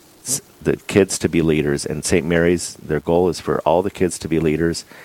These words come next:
and, s-, and, and life is selling yourself. So they're learning to present themselves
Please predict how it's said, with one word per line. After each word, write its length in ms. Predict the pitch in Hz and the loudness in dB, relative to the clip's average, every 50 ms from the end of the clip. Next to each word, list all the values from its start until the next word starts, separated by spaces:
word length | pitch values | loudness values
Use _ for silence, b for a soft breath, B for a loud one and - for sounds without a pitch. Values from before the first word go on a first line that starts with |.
| B B | B B
and, 140 | - 85 85 | -4 -2 -2
s-, 100 | - - | -2 -4
and, 320 | - - 80 78 80 - - - | -4 -4 -4 -4 -4 -6 -10 -8
and 220 | - 80 82 78 80 | -6 -6 -4 -2 2
life 260 | 80 87 95 98 - | 4 4 4 4 2
is 120 | 98 90 | -2 -2
selling 340 | - - 101 90 92 90 85 | 2 4 4 4 4 2 0
yourself. 540 | 82 71 69 - - - - - - - - b b b b b - | -2 -4 -4 -4 -4 -2 -4 -4 -6 -10 -16 b b b b b -14
So 220 | - - 85 80 | -8 -4 -2 0
they're 140 | 82 82 78 | 2 2 2
learning 320 | 80 82 80 85 87 85 - | 2 2 2 2 0 -2 -6
to 340 | - - 85 82 78 78 82 - _ | -6 -4 -2 -2 -2 -4 -6 -8 _
present 400 | - 80 78 - 92 92 92 - | -6 -6 0 2 2 2 2 2
themselves 640 | 101 95 - - - 90 87 87 87 82 - - | -2 -4 0 2 4 4 4 4 0 -4 -8 -14